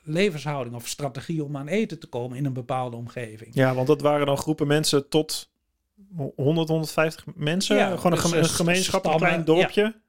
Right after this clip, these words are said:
Speaker 2: Een
Speaker 1: Ja, nou, niet een dorp, want het waren nomaden, hè. Dus,
Speaker 2: Ja.
Speaker 1: dus, eh, hè, dus ze trokken rond, net zoals de Hadza nog steeds doen in, in Oost-Afrika. Hè, ze trekken rond in kleine groepen, kleine stammen, en die zijn verwant aan elkaar. Ehm,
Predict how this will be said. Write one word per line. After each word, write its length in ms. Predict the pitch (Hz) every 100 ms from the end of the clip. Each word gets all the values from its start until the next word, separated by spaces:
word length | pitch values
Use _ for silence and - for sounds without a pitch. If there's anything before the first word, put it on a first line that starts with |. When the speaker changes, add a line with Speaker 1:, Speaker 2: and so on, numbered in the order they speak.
| _
Speaker 2:
Een 180 | - 156
Speaker 1:
Ja, 260 | 180 147 - -
nou, 280 | 156 175
niet 180 | 190 202
een 100 | 180
dorp, 240 | 175 180 151
want 120 | 165
het 80 | 170
waren 180 | 170 170
nomaden, 580 | 165 165 147 120 120
hè. 160 | 127 190
Dus, 200 | 160 147
Speaker 2:
Ja. 160 | 156 135
Speaker 1:
dus, 440 | 151 147 147 147 139
eh, 80 |
hè, 120 | 143 175
dus 140 | 139
ze 140 | 156
trokken 300 | - 156 -
rond, 300 | 117 123 185
net 140 | 160 151
zoals 220 | 120 117
de 60 | 117
Hadza 460 | 127 135 - 120
nog 180 | 120 113
steeds 380 | - 120 123 -
doen 240 | 151 165
in, 220 | 156 143
in 200 | 127 139
Oost-Afrika. 840 | 135 143 - 151 143 160 151 147 175 - - - - - _
Hè, 140 | -
ze 140 | - 170
trekken 300 | 147 143 123
rond 340 | 127 185 185
in 140 | 135 139
kleine 360 | 143 131 120
groepen, 640 | 110 143 147 170 220 208 -
kleine 300 | 135 120 117
stammen, 440 | - 160 175 180
en 100 | 139
die 120 | 117
zijn 480 | 120 107 104 107 113 _ 180 147
verwant 460 | - 113 113 123
aan 140 | 120 123
elkaar. 600 | 120 127 117 120 127 -
Ehm, 560 | 127 113 113 117 113